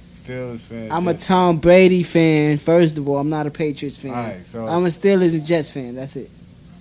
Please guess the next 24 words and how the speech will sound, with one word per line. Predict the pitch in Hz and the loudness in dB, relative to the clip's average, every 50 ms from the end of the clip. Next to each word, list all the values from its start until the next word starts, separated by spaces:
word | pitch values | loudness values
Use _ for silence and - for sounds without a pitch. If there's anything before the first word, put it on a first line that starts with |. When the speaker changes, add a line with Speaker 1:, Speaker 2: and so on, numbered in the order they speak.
| - - - - - - - - - - | -20 -20 -20 -20 -20 -20 -20 -20 -12 -8
Speaker 2:
I | 151 170 | -4 -2
don't | 175 175 | -2 0
got | 180 180 170 | 0 0 0
no | 170 160 | 0 -2
N | 139 165 170 170 | -2 -2 -2 -2
F | 160 147 | -2 -2
C | - - 165 160 | -4 -4 -6 -6
team. | 147 - 135 120 - 120 - - - - - - - - - - - - - - - - - - - - - - - - - - - - - - - - - - - - - - - - - - - - - - - - - - - - - - - | -8 -8 -12 -12 -14 -14 -18 -20 -20 -20 -20 -20 -20 -20 -20 -20 -20 -20 -20 -20 -20 -20 -20 -20 -20 -20 -20 -20 -20 -20 -20 -20 -20 -20 -20 -20 -20 -20 -20 -20 -20 -20 -20 -20 -20 -20 -20 -20 -20 -20 -20 -20 -20 -20 -20 -20 -20 -20 -20 -8 -2
Who | 170 175 190 | 2 2 2
you | 202 | 2
taking? | 190 196 170 147 131 131 | 2 2 0 0 0 -2
I | 147 175 | -2 -2
got | 180 180 156 - | 0 0 0 0
Pittsburgh. | 180 170 165 - 143 127 110 - - - - - - - - - - - - - - | -2 -4 -4 -6 -8 -8 -8 -10 -14 -20 -20 -20 -20 -20 -20 -20 -20 -20 -20 -20 -20
Speaker 1:
How | - | -20
does | 135 127 117 110 - | -20 -18 -18 -18 -16
that | 104 95 95 | -16 -16 -14
make | 92 90 87 87 85 | -14 -14 -16 -16 -18
sense? | - - 76 71 - - - - - - - - - - - - - - - - - - - - - - - - - - - - - | -20 -20 -20 -20 -20 -20 -20 -20 -20 -20 -20 -20 -20 -20 -20 -20 -20 -20 -20 -20 -20 -20 -20 -20 -20 -20 -20 -20 -20 -20 -20 -18 -16
Speaker 2:
It | 131 131 | -16 -12
probably | - - 165 175 180 170 151 | -10 -6 -4 -2 -2 -2 -2
don't. | 143 165 190 196 139 - - - - - | -4 -4 -4 -4 -6 -8 -10 -16 -20 -20
Speaker 1:
It | - - - | -20 -18 -16
doesn't. | 123 127 123 87 - - | -16 -16 -16 -16 -18 -20